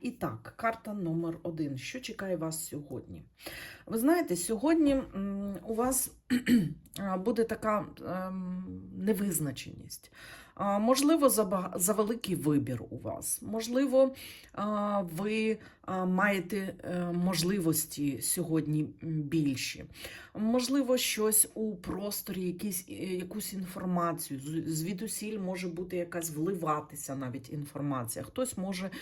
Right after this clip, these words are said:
як то кажуть, пил в очі кидати. Щось можна, ну, як сказати, схитрувати, але це карта, що вам потрібно сьогодні визначитися. Ви повинні знати, що конкретно ви хочете.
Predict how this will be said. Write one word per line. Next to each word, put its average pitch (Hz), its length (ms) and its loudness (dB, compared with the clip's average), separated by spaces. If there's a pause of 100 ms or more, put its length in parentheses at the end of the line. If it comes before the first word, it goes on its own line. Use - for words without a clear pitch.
(260)
як 185 140 -6
то 180 100 -10
кажуть, 180 440 -4
пил 196 240 -2
в 139 300 -4
очі 160 340 2
кидати. 120 600 -4 (800)
Щось 196 360 -2
можна, 156 640 2
ну, 180 100 -4
як 151 200 -4
сказати, 131 580 -6 (340)
схитрувати, 226 1040 4 (380)
але 233 640 6
це 220 440 0
карта, 185 720 0
що - 300 -6
вам 156 240 0
потрібно 165 540 -6
сьогодні 156 500 -4
визначитися. 160 800 -4
Ви 208 100 -6
повинні 285 440 0
знати, 202 400 0
що 226 200 -2
конкретно 226 580 -4
ви 202 140 -8
хочете. - 640 -10